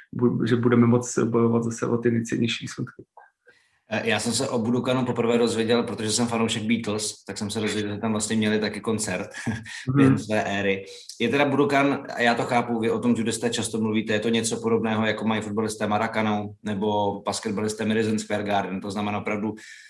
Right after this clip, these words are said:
Speaker 2: to místo, hala, kde, eh, je prostě jako nejvíc, když tam člověk může, může zápasit a může se účastnit nějakého turnaje.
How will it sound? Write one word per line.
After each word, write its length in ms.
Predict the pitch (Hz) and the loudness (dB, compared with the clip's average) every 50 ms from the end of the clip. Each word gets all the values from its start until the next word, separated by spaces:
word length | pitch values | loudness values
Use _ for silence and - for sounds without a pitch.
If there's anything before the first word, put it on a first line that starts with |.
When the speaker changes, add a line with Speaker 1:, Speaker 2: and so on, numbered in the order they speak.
| - - | -12 -2
Speaker 2:
to 160 | - 117 113 | 0 2 4
místo, 460 | 107 113 120 127 120 - - - 135 | 6 6 6 6 4 2 0 0 -2
hala, 280 | 127 120 123 123 123 123 | 0 2 4 4 4 4
kde, 200 | 117 110 117 117 | 4 4 4 4
eh, 640 | 113 113 113 - - 107 110 110 107 107 110 107 101 - - | 4 4 2 0 -2 -4 -4 -4 -2 -2 -2 -2 -2 -4 -4
je 80 | 107 | -6
prostě 300 | 95 113 107 - - - | -6 -6 -4 -2 -2 -2
jako 140 | 110 113 113 | 0 0 0
nejvíc, 440 | 110 113 113 117 107 113 113 107 104 | 2 2 2 2 2 2 0 -2 -2
když 200 | 101 107 101 - | -4 -4 -4 -4
tam 140 | - 110 - | -2 -4 -4
člověk 320 | - 110 104 110 104 107 | -2 0 0 0 0 0
může, 440 | 104 107 98 101 107 104 101 - - - 98 - - - | 0 -2 0 2 0 0 0 -2 -6 -8 -10 -10 -10 -8
může 220 | 107 107 101 113 | -8 -6 -4 -4
zápasit 480 | 107 110 107 101 101 113 113 - 104 107 | -2 0 0 0 0 -2 -4 -4 -4 -4
a 20 | |
může 180 | 101 101 98 104 | -4 -4 -4 -4
se 120 | - 113 | -4 -4
účastnit 480 | - 117 104 - - 101 - - 107 90 | -6 -6 -6 -4 -4 -4 -4 -4 -4 -4
nějakého 340 | 98 101 98 98 - 98 98 | -2 -4 -6 -6 -6 -8 -8
turnaje. 420 | - 101 101 98 92 87 82 82 | -8 -8 -6 -6 -6 -6 -8 -12